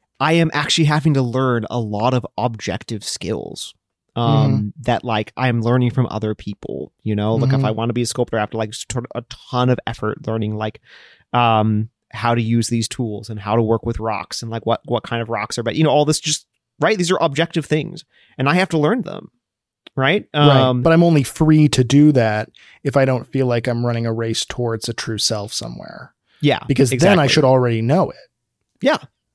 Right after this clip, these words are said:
Speaker 1: exactly.
Speaker 2: Yeah. Which brings us back to kind of, and I don't mean to pick on the poor thing, she's been through enough, but, like, brings us back to the stereotypical Anna Delvey example, right? That what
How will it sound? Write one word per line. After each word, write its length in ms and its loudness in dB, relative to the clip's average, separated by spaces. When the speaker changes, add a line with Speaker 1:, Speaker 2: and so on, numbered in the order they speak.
Speaker 1:
exactly. 560 0
Speaker 2:
Yeah. 360 -4
Which 340 2
brings 240 4
us 100 0
back 320 0
to 260 2
kind 240 -2
of, 200 -6
and 80 4
I 60 4
don't 120 4
mean 120 2
to 60 -2
pick 200 2
on 80 2
the 40 -2
poor 200 -6
thing, 160 0
she's 180 0
been 160 2
through 180 -2
enough, 280 -2
but, 80 4
like, 260 2
brings 260 4
us 100 2
back 280 2
to 80 -4
the 60 4
stereotypical 680 0
Anna 160 2
Delvey 340 0
example, 540 -2
right? 300 0
That 240 0
what 260 2